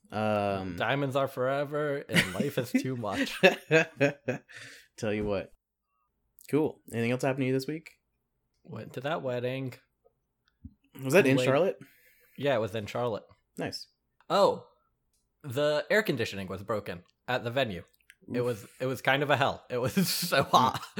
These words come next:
Speaker 2: It was so hot, I was legitimately worried about my health.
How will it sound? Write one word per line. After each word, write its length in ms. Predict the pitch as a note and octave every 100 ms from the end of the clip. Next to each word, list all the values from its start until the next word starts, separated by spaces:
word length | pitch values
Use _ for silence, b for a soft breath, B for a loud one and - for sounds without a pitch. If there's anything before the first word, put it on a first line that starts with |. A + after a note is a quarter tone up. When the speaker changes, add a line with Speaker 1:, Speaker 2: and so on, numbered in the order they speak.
| C4 B B B B G3+
Speaker 2:
It 100 | -
was 220 | D3 D3
so 220 | - D3+ C3+
hot, 260 | A#2+ B2
I 100 | A#2+
was 160 | B2 A#2
legitimately 560 | B2+ A#2+ B2+ B2 B2+ B2+
worried 280 | B2 A#2+
about 200 | A2+ A#2+
my 120 | A#2 A#2
health. 460 | A2 G2+ - -